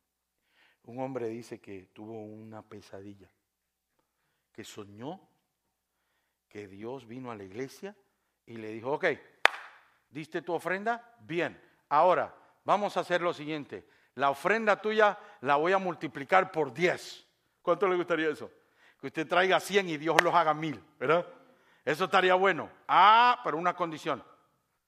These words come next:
le dijo Dios. "Tu ofrenda yo la voy a multiplicar por diez y ese va a ser tu salario". Ah, ¿cómo así?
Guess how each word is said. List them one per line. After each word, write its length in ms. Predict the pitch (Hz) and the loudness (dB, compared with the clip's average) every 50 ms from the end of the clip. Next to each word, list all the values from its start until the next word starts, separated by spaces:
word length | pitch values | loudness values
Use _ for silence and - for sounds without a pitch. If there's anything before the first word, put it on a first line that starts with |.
| _ _ - | _ _ -18
le 80 | 101 | -16
dijo 220 | 104 107 101 104 101 | -16 -14 -12 -12 -12
Dios. 340 | 101 98 95 92 - _ _ _ _ _ _ _ _ _ _ _ _ _ _ _ _ _ _ _ | -12 -14 -16 -16 -20 _ _ _ _ _ _ _ _ _ _ _ _ _ _ _ _ _ _ _
"Tu 140 | _ - 110 | _ -10 -8
ofrenda 560 | 110 - - 196 254 254 208 147 113 95 - 101 | -8 -4 -2 -2 -2 -2 -2 -6 -10 -10 -10 -8
yo 100 | 117 123 | -4 -2
la 80 | 139 | -2
voy 120 | 143 147 156 | -2 -2 -2
a 40 | |
multiplicar 560 | 156 151 139 - 135 107 113 117 127 131 123 110 | -4 -6 -8 -10 -12 -14 -12 -8 -6 -6 -6 -6
por 140 | 127 117 | -8 -12
diez 300 | 104 110 110 104 - _ _ _ | -10 -12 -14 -14 -14 _ _ _
y 80 | - 123 | -12 -10
ese 160 | 135 - 151 | -10 -8 -6
va 80 | 123 117 | -8 -8
a 20 | |
ser 140 | - - 117 | -8 -10 -12
tu 140 | - - 113 | -14 -14 -16
salario". 360 | - 101 87 - - - _ _ _ _ _ _ _ _ _ _ _ _ _ _ _ _ _ _ _ _ _ _ _ _ _ _ _ _ _ _ _ _ _ _ _ _ _ | -16 -16 -16 -18 -20 -20 _ _ _ _ _ _ _ _ _ _ _ _ _ _ _ _ _ _ _ _ _ _ _ _ _ _ _ _ _ _ _ _ _ _ _ _ _
Ah, 340 | - 151 143 180 190 190 175 _ _ | -20 -20 -20 -20 -20 -20 -20 _ _
¿cómo 280 | - - 170 170 196 214 | -20 -20 -18 -18 -16 -18
así? 260 | 202 214 180 123 104 | -16 -16 -16 -16 -18